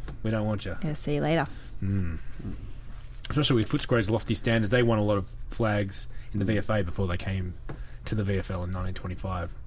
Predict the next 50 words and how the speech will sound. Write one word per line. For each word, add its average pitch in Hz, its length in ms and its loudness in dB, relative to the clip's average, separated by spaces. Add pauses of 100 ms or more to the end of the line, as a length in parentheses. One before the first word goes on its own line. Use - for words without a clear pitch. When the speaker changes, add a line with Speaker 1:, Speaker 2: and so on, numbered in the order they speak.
(420)
Speaker 3:
Mm. 95 160 -4
Speaker 1:
and 101 80 2
they've 101 120 2
been 104 160 2
down 98 180 2
the 87 60 0
bottom 85 360 2 (440)
ever 90 140 -6
since, 92 360 -4
really. 82 260 -2 (240)
Speaker 2:
Ah, 180 200 2
so - 120 0
they're 202 140 8
picking 202 260 4
themselves 156 360 4
up 151 140 2
as 151 120 0
well. 147 220 6 (460)
Speaker 1:
Yeah, 135 500 6
well, 127 80 4
they're 127 140 8
adjusting 117 440 4
to 107 100 0
life 107 220 2
in 107 60 -2
the 98 60 0
V 98 160 2
F - 160 -2
L 92 260 0 (240)
Speaker 3:
Mm. 98 200 -2
Speaker 1:
because 95 140 -6
they 98 80 -2
fought - 240 0
so 101 140 -2
hard 95 220 -2
to 98 60 -4
get 113 180 0
there. 87 220 -2 (480)
Speaker 2:
Mm. 170 300 2 (220)
Speaker 1:
So - 60 0
it's - 80 -6 (120)
taken 98 240 -4
a 95 40 -2
while. 92 280 -4 (840)
Speaker 3:
Their, 101 220 2
their 98 160 4
Speaker 2:
Mm. 98 40 4
Speaker 3:
scores 135 500 4
here 90 220 2
are, 92 220 0